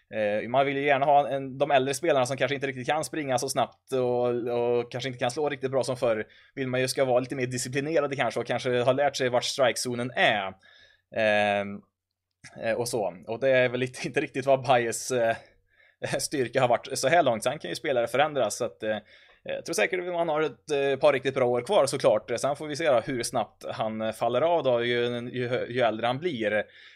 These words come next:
Eh, man tror ju, man tror ju inte att en spelare ska bli sämre innan han faktiskt, eh, ja, innan han faktiskt blir det. <laughs> Så kan vi säga, men, eh, vissa spelare, eh, tappar ju riktigt mycket ganska snabbt.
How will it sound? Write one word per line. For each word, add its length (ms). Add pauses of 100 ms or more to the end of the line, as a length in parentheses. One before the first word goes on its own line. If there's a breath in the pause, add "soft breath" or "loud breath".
(120)
Eh, 220
man 160
tror 260
ju, 480
man 180
tror 160
ju 60
inte 120
att 80
en 80
spelare 200
ska 140
bli 140
sämre 240
innan 140
han 100
faktiskt, 500
eh, 100 (240)
ja, 160
innan 160
han 80
faktiskt 300
blir 280
det. 360
<laughs> 0
Så 880
kan 80
vi 60
säga, 220
men, 220 (500 loud breath)
eh, 180
vissa 200
spelare, 480
eh, 60 (680)
tappar 280
ju 140
riktigt 500
mycket 340
ganska 600
snabbt. 360